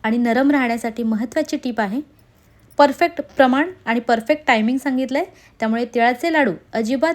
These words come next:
न बिघडता खूप छान होतात. त्यासाठी मी इथे पाचशे ग्रॅम म्हणजे अर्धा किलो पांढरे तीळ भाजून घेते. तीळ भाजण्यासाठी शक्यतो लोखंडी किंवा जाड बुडाची कढई घ्यायची. मी लोखंडी तवाच वापरते, पण हे प्रमाण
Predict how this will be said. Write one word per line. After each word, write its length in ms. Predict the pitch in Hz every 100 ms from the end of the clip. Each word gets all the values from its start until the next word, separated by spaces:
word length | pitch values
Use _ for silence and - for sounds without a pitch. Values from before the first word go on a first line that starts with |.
| 339
न 80 | 285
बिघडता 480 | 240 220 220 294 359 -
खूप 320 | - 277 - -
छान 180 | 254
होतात. 260 | 220 185 156 - _ _ _ _ _ _ _ -
त्यासाठी 420 | 311 330 339 320
मी 120 | 294
इथे 220 | - 277
पाचशे 400 | 269 233 220 285
ग्रॅम 240 | 269 254 240
म्हणजे 240 | 233 220
अर्धा 320 | - 220 233
किलो 260 | 254 254 247
पांढरे 420 | 247 196 202 233
तीळ 200 | 226 208 -
भाजून 400 | 196 202 196 220
घेते. 340 | 220 190 269 294 _ _ _ _ _ _ _ _ _ -
तीळ 180 | 311 330
भाजण्यासाठी 640 | 339 320 302 302 294 269
शक्यतो 440 | - 247 - 240 247
लोखंडी 540 | 226 226 269 254 185 -
किंवा 220 | 233 247
जाड 260 | 233 233 254
बुडाची 360 | 254 247 247
कढई 260 | 240 220 214
घ्यायची. 380 | 214 190 185 285 - _ _ _ _ _ _ _ _ _ _
मी 100 | 233
लोखंडी 380 | 240 240 294 302 302
तवाच 260 | 285 294
वापरते, 580 | 277 220 190 208 302 - _ _ _ _ _ _ - -
पण 100 | 233
हे 100 | 247
प्रमाण 340 | 247 240